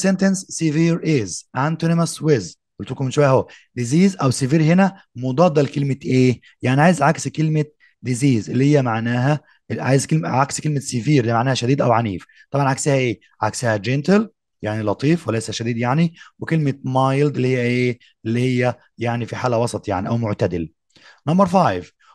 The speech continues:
from her behavior، من سلوكها،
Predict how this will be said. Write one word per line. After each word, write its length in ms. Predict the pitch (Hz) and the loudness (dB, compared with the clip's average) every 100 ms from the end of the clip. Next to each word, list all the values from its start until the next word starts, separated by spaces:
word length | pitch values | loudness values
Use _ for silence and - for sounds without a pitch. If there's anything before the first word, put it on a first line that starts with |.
| _ | _
from 640 | - - 147 175 98 82 92 | -20 0 4 4 2 -6 -4
her 260 | 113 113 | -2 -2
behavior، 640 | 104 110 123 160 175 196 202 | -2 0 4 4 6 6 6
من 160 | 131 | 2
سلوكها، 480 | 120 143 156 175 170 | 0 0 2 2 0